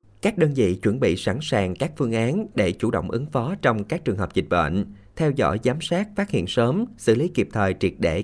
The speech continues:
các ổ dịch bệnh truyền nhiễm, không để lây lan, bùng phát rộng ra cộng đồng. Trong đó, đặc biệt lưu ý giám sát, theo dõi diễn biến covid mười chín, cúm, các bệnh đường hô hấp và dịch bệnh mới nổi.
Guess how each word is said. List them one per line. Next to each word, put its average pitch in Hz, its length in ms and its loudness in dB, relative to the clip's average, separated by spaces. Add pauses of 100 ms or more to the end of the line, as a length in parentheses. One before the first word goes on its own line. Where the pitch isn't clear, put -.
các 214 180 -2
ổ 92 260 2
dịch 127 180 2
bệnh 95 260 0
truyền 95 160 0
nhiễm, 92 340 0 (120)
không 127 220 0
để 92 140 2
lây 120 180 -4
lan, 113 360 2 (180)
bùng 104 240 4
phát - 200 -8
rộng 90 260 2
ra 117 140 -2
cộng 92 200 -6
đồng. 92 360 2 (320)
Trong 147 160 4
đó, 139 280 -2
đặc 107 200 -2
biệt 104 220 2
lưu 117 140 4
ý 123 300 4
giám 123 220 2
sát, 190 340 -4
theo 143 160 0
dõi 104 300 2
diễn 87 180 -2
biến 120 260 2
covid 117 340 2
mười 104 120 0
chín, 120 380 2 (300)
cúm, 151 280 4 (140)
các 208 220 -6
bệnh 98 260 2
đường 98 180 0
hô 104 120 -2
hấp 165 200 -2 (200)
và 107 300 4
dịch 104 160 0
bệnh 90 220 0
mới 120 120 -4
nổi. 113 400 0